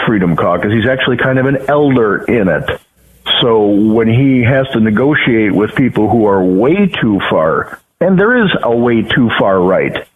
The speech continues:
I'm saying, uh, a lot of conservatives are gonna, the eyebrow will go up with them, but I'm, I'm not a big government kind of guy. I don't believe government needs to be the solution to everything.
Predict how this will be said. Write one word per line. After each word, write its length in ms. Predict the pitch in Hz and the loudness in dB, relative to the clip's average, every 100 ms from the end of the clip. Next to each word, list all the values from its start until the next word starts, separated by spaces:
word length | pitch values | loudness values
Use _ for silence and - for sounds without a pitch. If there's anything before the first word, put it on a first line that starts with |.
| _ | _
I'm 160 | 101 101 | -4 -2
saying, 180 | 139 165 | 0 0
uh, 200 | 143 147 | 0 0
a 80 | 117 | 0
lot 160 | 117 | 0
of 80 | 135 | -2
conservatives 580 | 139 120 139 139 135 127 | -2 -2 0 0 0 0
are 80 | 120 | 0
gonna, 840 | 123 113 101 - - - - 95 117 | 0 0 -2 -2 -2 -2 -2 -2 0
the 160 | 104 | 0
eyebrow 420 | 107 135 120 127 127 | 0 0 0 2 2
will 200 | 120 120 | 0 0
go 360 | 123 123 123 | 0 2 0
up 160 | 135 - | 0 -2
with 160 | 120 | -2
them, 240 | 113 123 135 | 0 0 2
but 180 | 110 - | 0 0
I'm, 240 | 127 143 | 0 -2
I'm 200 | - 170 | -2 0
not 160 | 185 156 | 0 0
a 40 | |
big 320 | 120 151 143 | -2 -2 -2
government 440 | 123 143 139 120 98 | -2 0 0 -2 -2
kind 200 | 135 107 | -2 -2
of 80 | 92 | 0
guy. 360 | 123 123 76 | 0 0 -2
I 40 | 80 | -2
don't 200 | 120 107 | -2 -2
believe 340 | 113 120 101 | 0 0 0
government 520 | 104 117 110 104 101 - - - | 0 0 0 -2 -4 -6 -6 -2
needs 360 | 127 135 117 | 0 0 -2
to 80 | 135 | -2
be 160 | 123 120 | -2 -2
the 140 | 110 - | -2 -2
solution 520 | 127 117 127 - 110 | -2 0 0 0 0
to 240 | 98 95 139 | 0 -2 -4
everything. 800 | 135 127 110 87 107 85 62 | -2 0 -2 -2 -2 -2 -4